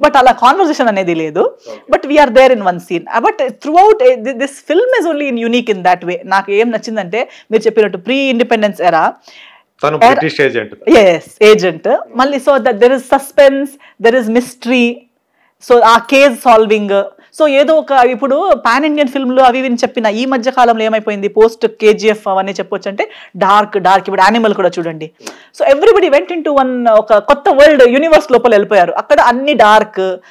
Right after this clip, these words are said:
Speaker 1: అన్ని మ-, మర్డర్‌లు, అన్ని ఏమంటారు,
Speaker 2: వైలెన్స్,
Speaker 1: ఒక,
Speaker 2: టోటల్
Speaker 1: ఆ?
Speaker 2: వైలెన్స్.
Speaker 1: వా-, ఓవర్ వైలెన్స్.
Speaker 2: వైల్డ్,
Speaker 1: ఆ,
Speaker 2: వైల్డ్‌నెస్.
Speaker 1: ఎస్. So పాన్ ఇండియన్ అని చెప్పగానే ఆ మూడ్‌కి వెళ్ళిపోతారు.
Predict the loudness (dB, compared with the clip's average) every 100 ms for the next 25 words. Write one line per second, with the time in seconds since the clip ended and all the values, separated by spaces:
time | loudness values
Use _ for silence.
0 | _ -4 -2 0 -2 -2 2 4 4 2
1 | -2 2 2 0 -6 -6 -6 -4 -6 -6
2 | -6 -4 -6 -4 -2 0 0 0 0 -2
3 | -2 -2 -2 -4 -8 -12 -12 0 4 6
4 | 4 4 6 6 6 4 4 2 0 0
5 | -2 -6 -12 -10 -2 -2 0 -6 -8 -4
6 | -4 -4 -4 -4 -2 0 0 -2 -4 -2
7 | -2 -2 -2 -2 0 -2 -4 0 2 2
8 | 0 -2 0 0 2 -2 -2 -4 -6 -8
9 | -10